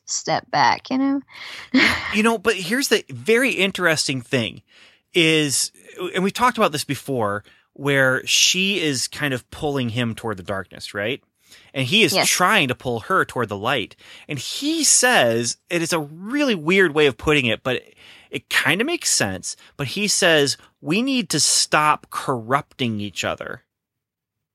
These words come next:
Speaker 2: Now, he
Speaker 1: Huh.
Speaker 2: says that,
Speaker 1: Yeah.
Speaker 2: and clearly, you know, uh, the common definition of the word corrupt, she is doing that with him. She is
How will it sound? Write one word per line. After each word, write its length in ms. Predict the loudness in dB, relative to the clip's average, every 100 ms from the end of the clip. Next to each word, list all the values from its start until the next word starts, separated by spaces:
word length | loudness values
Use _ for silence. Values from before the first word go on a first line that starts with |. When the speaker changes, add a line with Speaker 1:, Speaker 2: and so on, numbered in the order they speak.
| _ _ _ _ _ _ _ _
Speaker 2:
Now, 140 | -2
he 160 | -2 -2
Speaker 1:
Huh. 140 | 2
Speaker 2:
says 500 | 2 4 4 4 2
that, 400 | 0 0 0 -4 -10 _ _ -2
Speaker 1:
Yeah. 300 | 2 4 4
Speaker 2:
and 200 | 2 -4
clearly, 520 | -6 0 2 4 2
you 200 | 2 -2
know, 260 | 0 0 -4 _ _ -14
uh, 60 | -14 -14 _ _ _
the 180 | -10 -8
common 400 | 0 2 4 2
definition 520 | 2 2 0 2 0
of 80 | 0
the 40 |
word 200 | 0 -2
corrupt, 380 | -2 0 0 -2
she 360 | -2 0 0
is 300 | 0 -2 -2
doing 420 | 0 0 2 2 2
that 220 | -2 -2
with 140 | -8
him. 200 | -10 -12 -8
She 260 | -8 -4
is 180 | -4 -6